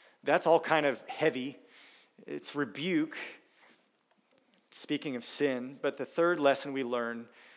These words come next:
is something that I think will encourage us. It's what I want you to really latch onto with your fears and with your regrets.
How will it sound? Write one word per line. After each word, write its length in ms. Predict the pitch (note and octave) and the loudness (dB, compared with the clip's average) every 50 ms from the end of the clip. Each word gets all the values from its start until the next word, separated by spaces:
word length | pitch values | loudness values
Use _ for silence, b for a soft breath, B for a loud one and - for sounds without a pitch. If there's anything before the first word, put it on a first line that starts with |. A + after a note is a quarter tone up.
| b b b b b b - - | b b b b b b -14 -10
is 100 | - C3 | -8 -4
something 300 | - - D#3+ C#3+ D#3 D3 | 0 0 0 2 2 2
that 100 | C3+ C3+ | 4 4
I 60 | C3 A#2 | 2 2
think 240 | - C#3 A#2+ - | 2 -4 -6 -6
will 100 | B2+ B2+ | -8 -8
encourage 420 | A#2+ A2+ - - B2+ A2+ A#2 G#2 A2 | -8 -8 -8 -8 -6 -6 -8 -8 -12
us. 480 | G2+ G#2 G2+ - - - - - - - _ _ _ _ _ | -14 -14 -12 -12 -12 -10 -10 -12 -14 -16 _ _ _ _ _
It's 180 | - B2 - - | -20 -20 -12 -6
what 120 | D3 C#3 | 0 2
I 40 | C3+ | 4
want 260 | C#3 C#3 C#3+ C#3+ C#3 | 4 4 2 0 -2
you 80 | C#3 C3 | -2 -4
to 80 | C3 B2 | -4 -2
really 320 | A#2+ C3 C#3 C#3 C3+ C3 | 0 0 2 2 2 2
latch 380 | A#2+ A#2+ C3 C3+ C#3 C3+ - - | 2 4 4 4 4 4 0 -4
onto 500 | C3 C3+ C3+ C3+ C3 - - C#3 B2+ A#2+ | -4 -2 -2 -4 -4 -6 -6 -6 -6 -4
with 240 | A#2 B2 B2+ B2 - B B B B B | -2 -4 -4 -4 -6 B B B B B
your 200 | B C#3+ D3 D3 | B 0 0 0
fears 540 | C3+ - - - E3+ E3 E3 D#3+ D#3+ D#3+ - | 0 -2 -4 -2 2 4 4 4 4 2 0
and 100 | D3+ C3+ | -2 -4
with 100 | C3 B2 | -4 -2
your 160 | D3+ D3+ D3 | 0 2 2
regrets. 840 | C3+ C#3 C3 A#2 A2+ B2 D3 C#3+ D3+ D#3+ - - - - - - - | 2 2 0 -2 0 2 4 4 6 4 2 0 -4 -6 -6 -8 -10